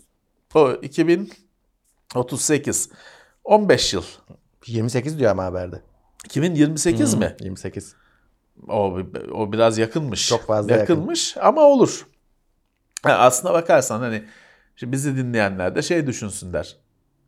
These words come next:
Speaker 1: Laptopunuzda hard disk yok çoğunuzun.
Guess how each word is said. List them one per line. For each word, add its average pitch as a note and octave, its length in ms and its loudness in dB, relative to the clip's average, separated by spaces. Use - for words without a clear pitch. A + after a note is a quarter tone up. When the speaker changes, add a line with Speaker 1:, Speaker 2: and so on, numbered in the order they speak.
Speaker 1:
Laptopunuzda G#2 880 0
hard G2 220 2
disk - 200 -8
yok - 340 -4
çoğunuzun. F#2+ 560 -2